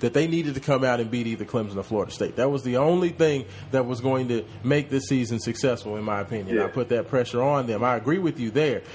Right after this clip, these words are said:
Speaker 1: But you have to look at this college football season on who's been the most impressive. And clearly, Louisville has been the best impressive, the most impressive team in college football this year so far. So,
Speaker 2: You're right.
Speaker 1: yeah, I mean,
Speaker 2: Right.
Speaker 1: if, if you wanna talk about, uh, you can't judge these teams and the rankings don't mean anything, that's why,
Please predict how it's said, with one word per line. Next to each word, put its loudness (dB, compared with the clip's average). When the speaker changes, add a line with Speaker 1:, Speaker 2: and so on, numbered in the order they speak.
Speaker 1:
But 4
you 2
have 6
to -2
look 2
at 0
this -2
college 2
football 2
season -2
on 0
who's 0
been 0
the 0
most 2
impressive. 0
And -4
clearly, 2
Louisville 4
has 2
been 2
the 2
best 2
impressive, 0
the 6
most 4
impressive 2
team 0
in -2
college 0
football 0
this -4
year 0
so -2
far. -2
So, 6
Speaker 2:
You're 6
right. 2
Speaker 1:
yeah, 4
I 4
mean, 4
Speaker 2:
Right. 4
Speaker 1:
if, 0
if 2
you 2
wanna 4
talk 4
about, 4
uh, 4
you 0
can't 2
judge 4
these -2
teams 0
and 2
the 4
rankings 2
don't 2
mean 0
anything, 0
that's 4
why, 4